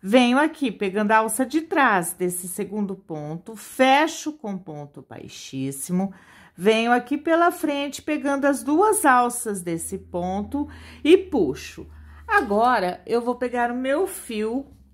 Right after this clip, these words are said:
tá? Nessa cor aqui. Passo o fio novamente, ó,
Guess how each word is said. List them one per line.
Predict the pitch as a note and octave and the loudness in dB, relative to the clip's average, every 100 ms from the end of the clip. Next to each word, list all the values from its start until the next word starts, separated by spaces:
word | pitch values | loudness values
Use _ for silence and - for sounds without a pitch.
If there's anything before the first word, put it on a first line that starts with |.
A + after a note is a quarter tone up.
| _ | _
tá? | E3+ G3 D4 - _ _ | 0 0 -2 -8 _ _
Nessa | F#3 F#3 G3+ A3+ - | -8 -2 0 0 0
cor | D#4 D4+ C#4 C#4+ | -2 0 2 4
aqui. | F4 G4 F4+ C#3 C#3+ _ _ _ _ _ _ _ _ _ _ _ _ _ _ | 2 2 0 0 -4 _ _ _ _ _ _ _ _ _ _ _ _ _ _
Passo | A3+ G#3 G#3+ A#3 - E4+ | 6 8 6 2 -2 -4
o | |
fio | D4+ - A#3 A#3+ | -6 -8 -4 -4
novamente, | A#3 A#3 A#3 C#4 D4+ F#4 E4+ B3 G#3+ G#3+ A#3+ - | -2 0 2 2 2 0 0 0 0 -2 -4 -2
ó, | G3+ D#3 D#3 | 0 0 -2